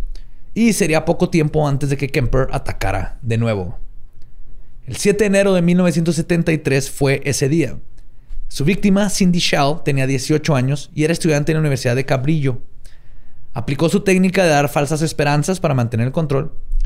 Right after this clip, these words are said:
y esta vez simplemente le disparó en la cabeza con su veintidós. Se llevó el cuerpo a casa de su mamá, donde lo guardó en el closet, güey.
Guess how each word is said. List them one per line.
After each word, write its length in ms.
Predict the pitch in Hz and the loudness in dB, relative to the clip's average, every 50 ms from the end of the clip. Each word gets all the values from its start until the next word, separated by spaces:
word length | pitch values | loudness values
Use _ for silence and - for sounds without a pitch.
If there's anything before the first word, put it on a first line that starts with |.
| - - - - - | 2 2 0 -2 0
y 100 | - 190 233 | 2 2 2
esta 220 | 233 - 233 208 | 2 2 2 4
vez 160 | 190 202 196 - | 4 4 2 2
simplemente 500 | 196 185 165 185 175 170 170 165 - - | 2 2 4 4 2 2 2 0 0 0
le 100 | 165 160 | 0 0
disparó 440 | - - - 127 117 123 135 147 | 0 0 0 0 2 2 2 2
en 80 | 147 143 | 2 2
la 80 | 143 135 | 0 0
cabeza 380 | - 123 117 131 127 - 147 | 0 2 2 2 2 2 0
con 120 | - 135 127 | 0 0 0
su 120 | 113 123 | 2 2
veintidós. 520 | 113 107 101 - 104 92 80 104 107 - - - - - - - - - - - - - - - - - - - - - - - - - - - - - - - - - - | 2 2 0 0 -2 -2 -2 -4 -4 -4 -4 -4 -4 -2 -2 -4 -6 -6 -6 -8 -8 -10 -12 -14 -12 -14 -14 -12 -12 -12 -12 -10 -10 -12 -10 -10 -10 -10 -8 -8 -8 -10 -8
Se 120 | - 139 139 | -4 0 0
llevó 160 | 139 131 147 | 2 2 2
el 80 | 156 | 2
cuerpo 260 | 151 180 165 151 - 170 | 2 2 0 2 0 -2
a 60 | - | 0
casa 260 | - 170 160 - 202 | 0 -2 0 2 2
de 120 | 190 190 190 | 2 2 2
su 140 | 185 - 196 | 4 2 2
mamá, 480 | 175 165 165 175 175 151 151 151 - - - - - - - - - - - | 4 4 2 2 2 0 -2 -4 -8 -12 -16 -16 -16 -16 -18 -18 -18 -14 -8
donde 340 | - 160 180 185 196 196 190 | -2 0 2 2 4 4 4
lo 100 | 185 180 | 4 2
guardó 380 | 175 156 160 151 143 143 160 170 | 4 4 2 2 2 2 2 2
en 100 | 180 185 | 2 2
el 140 | 190 185 - | 2 2 2
closet, 500 | - 175 175 202 233 - 214 151 - - | 2 4 4 4 4 2 2 0 0 0
güey. 160 | - - - | -4 -6 -8